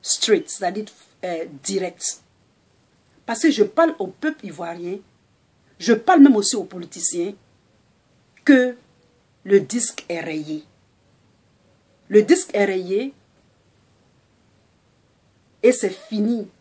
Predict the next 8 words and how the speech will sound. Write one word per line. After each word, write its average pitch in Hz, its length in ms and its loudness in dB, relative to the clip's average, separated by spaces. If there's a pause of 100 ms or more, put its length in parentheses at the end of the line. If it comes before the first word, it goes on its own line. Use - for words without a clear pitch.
(300)
les 175 160 -8
jeux 190 200 -8
de 170 100 -8
passe-passe. - 800 -2 (2750)
Vous 240 280 6
avez 202 340 -4
assez - 600 -2 (1400)
bénéficié. 170 760 -4